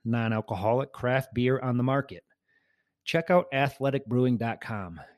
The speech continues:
Use my discount code, McRoberts A twenty, all caps, for twenty percent off the best non-alcoholic beer around.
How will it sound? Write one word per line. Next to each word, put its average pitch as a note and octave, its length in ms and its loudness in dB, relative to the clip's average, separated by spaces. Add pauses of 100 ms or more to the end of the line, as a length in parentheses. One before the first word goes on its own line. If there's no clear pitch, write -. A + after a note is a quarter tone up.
(120)
Use D3 340 2
my C3 240 2
discount A2 540 -6
code, F2+ 400 -10 (240)
McRoberts B2+ 760 -2
A B2+ 220 0
twenty, G2 500 -4 (340)
all B2 160 2
caps, - 540 -4 (640)
for A2 80 -8
twenty D3 260 2
percent D3 340 0
off A2 360 -2 (140)
the A2 100 -6
best A#2+ 460 -4
non-alcoholic G#2+ 880 -4
beer G2 220 -8
around. F#2 500 -4